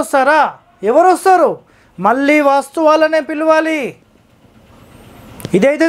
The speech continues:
తెలుసు కదా మీకు. కాబట్టి ఏ జాగ్రత్త తీసుకున్నా, ఏ ముందు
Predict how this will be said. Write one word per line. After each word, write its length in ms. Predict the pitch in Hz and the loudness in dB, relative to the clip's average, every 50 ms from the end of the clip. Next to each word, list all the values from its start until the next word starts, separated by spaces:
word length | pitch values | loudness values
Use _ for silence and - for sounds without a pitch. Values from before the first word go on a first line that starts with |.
| 320 | 2
తెలుసు 180 | 320 302 262 349 359 381 | 0 0 0 0 0 2
కదా 120 | 381 392 370 359 | 0 0 -2 -4
మీకు. 200 | 330 269 - 151 131 - _ _ _ _ _ _ - - - - - - - - - - - - - - - | -6 -8 -10 -16 -20 -20 _ _ _ _ _ _ -20 -20 -20 -20 -20 -20 -20 -20 -20 -20 -20 -20 -16 -6 -2
కాబట్టి 480 | 233 233 262 302 302 330 320 320 - 330 294 262 269 285 | -2 0 0 0 0 0 0 0 0 0 0 2 2 2
ఏ 40 | 311 320 311 311 294 | 2 2 0 0 -2
జాగ్రత్త 420 | 285 294 285 302 302 302 302 302 302 269 | -2 -2 0 0 0 0 0 0 0 0
తీసుకున్నా, 480 | 302 285 233 - - 285 277 269 285 285 277 247 220 240 | -2 -6 -6 -6 -6 -4 -2 0 2 2 2 0 0 0
ఏ 20 | 277 311 294 277 | 0 0 0 -2
ముందు 220 | 269 269 285 320 | -6 -4 -4 -4